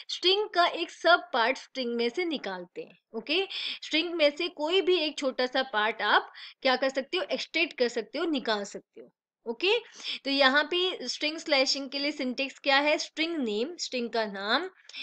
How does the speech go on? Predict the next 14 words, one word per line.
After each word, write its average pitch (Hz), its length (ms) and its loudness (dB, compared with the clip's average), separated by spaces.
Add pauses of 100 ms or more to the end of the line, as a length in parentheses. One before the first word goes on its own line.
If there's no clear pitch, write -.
(200)
ओके, 302 360 2 (380)
and 277 240 8 (140)
in 339 180 2 (340)
square 381 380 4
brackets, 233 800 -2
स्क्वायर 262 280 2
ब्रैकेट्स 254 440 2
में 285 80 0
आप 247 180 2
दोगे, 247 440 0 (500)
अ, 233 220 0
पैरामीटर्स, 254 800 0 (120)
स्टार्ट 254 520 2
इंडेक्स, 285 580 2